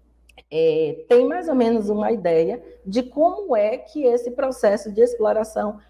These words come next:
interferiu no grau de pobreza, no grau de subdesenvolvimento, né? No grau, bora dizer assim, é, de não investimento mesmo na estrutura e na construção das cidades, dos bairros, das aglomerações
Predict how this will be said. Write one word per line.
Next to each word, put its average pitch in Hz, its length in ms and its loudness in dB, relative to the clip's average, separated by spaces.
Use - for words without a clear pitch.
interferiu 277 880 0
no 240 180 4
grau 208 240 0
de 196 120 -8
pobreza, 196 560 0
no 202 260 -4
grau 180 320 0
de 196 140 -8
subdesenvolvimento, 196 1300 -4
né? 196 280 -8
No 220 180 2
grau, 196 480 0
bora 185 240 0
dizer 175 240 -4
assim, 175 400 -8
é, 151 400 4
de 196 240 -6
não 262 360 0
investimento 247 960 -2
mesmo 170 440 0
na 175 180 -2
estrutura 214 920 0
e 269 120 0
na 269 260 2
construção 294 840 0
das 196 160 2
cidades, 175 800 0
dos 208 360 0
bairros, 175 580 0
das 302 220 2
aglomerações 269 800 0